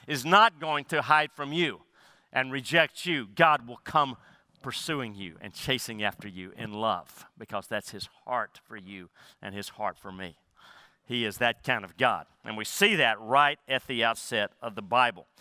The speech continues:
You know, it's almost comical that Adam and Eve are trying to hide from an all-seeing, all-knowing, uh, all-present God. But they feel guilt and shame, and, and, and so it's just our human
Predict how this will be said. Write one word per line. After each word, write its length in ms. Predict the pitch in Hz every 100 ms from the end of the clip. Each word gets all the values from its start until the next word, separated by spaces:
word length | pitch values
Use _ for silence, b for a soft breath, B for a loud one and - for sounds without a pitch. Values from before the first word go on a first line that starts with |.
| B B
You 100 | 160
know, 100 | 156
it's 100 | -
almost 380 | 180 175 143 -
comical 440 | 190 196 147 135
that 120 | 123
Adam 240 | 120 147 135
and 80 | 135
Eve 140 | 147
are 40 |
trying 300 | 120 151 143
to 60 | 120
hide 340 | 113 160 151
from 220 | - 156 135
an 60 | - B B
all-seeing, 680 | 165 165 - - 175 160 151
all-knowing, 680 | 156 151 156 165 151 131 - b b b b b
uh, 40 | -
all-present 840 | 127 165 180 - 190 185 156 113
God. 440 | 175 185 123 143 165 _ _ _ _ _ _ _ _ _ _ _ b b b b b b
But 120 | 156 156
they 140 | 165
feel 260 | - 226 190
guilt 540 | 135 233 220 180 -
and 160 | 175 156
shame, 580 | - 196 214 196 151 127
and, 120 | 113
and, 200 | 147 180
and 360 | 165 160 185 156
so 280 | - 175 180
it's 400 | 202 190 190 156
just 160 | 180 175
our 140 | 156
human 640 | 123 - - 233 220 185